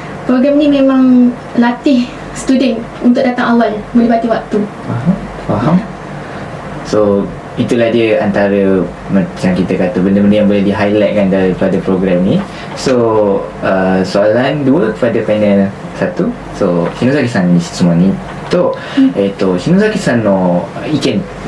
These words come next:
Speaker 2: から、
Speaker 3: はい。
Speaker 2: えっと、マレーシアと日本の、
Speaker 3: うん。
Speaker 2: あ、日本の学生の文化や学べるスタイルの違いがありますか？
Speaker 3: そうですね。やっぱり一番大きく違うのは、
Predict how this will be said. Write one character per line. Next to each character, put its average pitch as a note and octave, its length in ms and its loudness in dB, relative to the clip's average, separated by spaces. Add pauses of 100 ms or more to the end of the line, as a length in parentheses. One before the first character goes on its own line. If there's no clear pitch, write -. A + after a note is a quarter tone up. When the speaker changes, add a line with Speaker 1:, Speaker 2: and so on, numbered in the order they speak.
(140)
Speaker 2:
か F#3 120 0
ら、 D3+ 380 0
Speaker 3:
は G3+ 180 -6
い。 F3+ 60 -2 (240)
Speaker 2:
え G2 80 2
っ - 40 -4 (120)
と、 F#2+ 160 0
マ G#2 160 2
レ G3 160 2
ー G#3+ 60 4
シ G#3 160 0
ア G3+ 60 0
と G2 280 0
日 A2 160 2
本 C#3+ 460 2
の、 C#3+ 420 2
Speaker 3:
う - 0 -
ん。 F#3+ 320 -2
Speaker 2:
あ、 A#2+ 240 0
日 B2+ 160 2
本 C#3+ 260 0
の C3+ 140 0
学 C3+ 260 0
生 A#2+ 680 0
の A2 320 -2 (760)
文 B2 240 2
化 A#2+ 280 0
や D3 320 0 (460)
学 C3 260 2
べ C#3+ 100 2
る D3 80 0
ス C#3+ 80 -6
タ D3 140 0
イ C3+ 40 0
ル A#2 60 0
の G#2+ 120 0
違 A2+ 180 -2 (260)
い E2+ 40 0
が E2 180 -2
あ F#2 60 -2
り G2+ 80 2
ま C3+ 120 2
す - 140 -8
か？ - 160 -4 (1200)
Speaker 3:
そ D4 380 2
う C4 60 2
で G#3+ 120 0
す G3 140 -8
ね。 G3 140 0
や G3 100 0
っ C4 100 -4
ぱ D4+ 120 2
り A#3+ 160 2 (100)
一 D4 240 0
番 D#4+ 320 2 (160)
大 C#4 100 2 (120)
き D4 100 0
く A3+ 140 -4
違 - 20 0
う - 40 0 (520)
の D3 140 0
は、 D#3+ 340 0